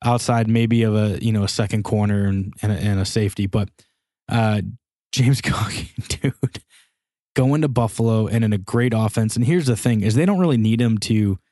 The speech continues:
to run that much. You know, you've got a great running back in Josh Allen. You know, let's be, let's be honest here. Josh Allen's their running back, and you still have Devin Singletary there, which whatever. Uh,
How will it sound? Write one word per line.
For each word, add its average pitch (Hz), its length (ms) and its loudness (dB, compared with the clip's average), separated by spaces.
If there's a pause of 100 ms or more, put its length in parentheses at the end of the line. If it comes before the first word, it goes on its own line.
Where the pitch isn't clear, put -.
(440)
to 127 100 2
run 110 460 0
that 104 260 -2
much. 104 380 -4
You 107 60 0
know, 104 80 2
you've 104 240 -2
got 120 220 0
a 117 80 0
great 113 380 -2
running 113 300 0
back 107 260 -2
in 101 100 -4
Josh 104 320 0
Allen. 104 440 2 (1040)
You 113 100 2
know, 98 240 0
let's 110 220 -2
be, 117 200 0
let's 110 220 -2
be 113 160 0
honest 107 300 0
here. 107 120 0
Josh 107 300 0
Allen's 113 320 0
their 110 140 2
running 104 320 0
back, 95 320 -2 (420)
and 113 260 2
you 113 80 4
still 135 240 0
have 120 260 0
Devin 113 280 2
Singletary 110 640 0
there, 107 400 2
which 104 340 -2 (120)
whatever. 107 720 0 (440)
Uh, 107 280 0